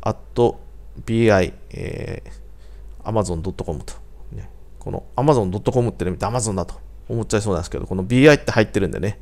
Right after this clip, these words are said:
えー、全然Amazonとは関係ないとこから送ってます。えー、そんな形で、えー、Amazonのフィッシングメール、新しい情報でね、以前は画像がないんでおかしいというふうに言ったんですけど、しっかり画像を入れてきましたんで、え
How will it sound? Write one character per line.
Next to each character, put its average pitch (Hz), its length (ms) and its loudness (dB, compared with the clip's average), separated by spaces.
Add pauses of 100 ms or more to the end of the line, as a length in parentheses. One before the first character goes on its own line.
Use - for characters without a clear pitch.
え 92 140 -2
ー、 - 20 0
全 107 140 0
然 113 120 4
Amazon 123 280 4
と - 80 -6
は - 40 -12
関 110 200 -2
係 135 120 4
な 127 80 4
い 127 80 4
と 131 80 -6
こ - 100 -8
か - 60 -2
ら - 60 -4
送 - 160 -10
っ - 20 -18
て - 120 -6
ま - 160 -6
す。 - 200 -10 (760)
え - 80 -8
ー、 - 20 -8
そ 90 120 -6
ん - 20 0
な 98 60 -2
形 98 280 -2
で、 92 220 2 (380)
え 73 260 -4
ー、 - 20 -4
Amazon 92 280 -2
の 71 100 -6
フ - 80 -10
ィ - 40 -4
ッ - 20 -2
シ - 160 -2
ン - 20 -2
グ 101 80 2
メ 95 140 2
ー 76 60 -2
ル、 - 120 -8 (560)
新 104 160 4
し - 160 8
い 87 40 -2
情 90 140 0
報 92 160 -6
で 62 120 -4
ね、 110 340 -2
以 107 120 -2
前 104 120 4
は 60 300 -6
画 98 120 2
像 110 160 6
が 110 120 4
な 110 100 4
い 101 40 2
ん - 20 -2
で 85 80 0
お 80 40 -6
か 101 120 0
し - 160 -2
い - 40 -4
と - 200 -10 (200)
い - 60 -6
う 113 40 -4
ふ 110 100 -4
う 107 40 2
に 95 80 0
言 80 80 -6
っ - 40 -16
た 92 80 -2
ん - 20 0
で 82 80 -6
す - 80 -10
け 82 80 -4
ど、 82 80 -4
し - 120 -4
っ - 20 -8
か 113 100 2
り 95 80 4
画 101 120 4
像 107 120 2
を 107 40 6
入 104 60 4
れ 104 120 2
て - 180 -2
き - 100 -6
ま 104 140 0
し - 100 -6
た 98 120 -2
ん 90 100 -6
で、 123 260 4 (540)
え - 420 -10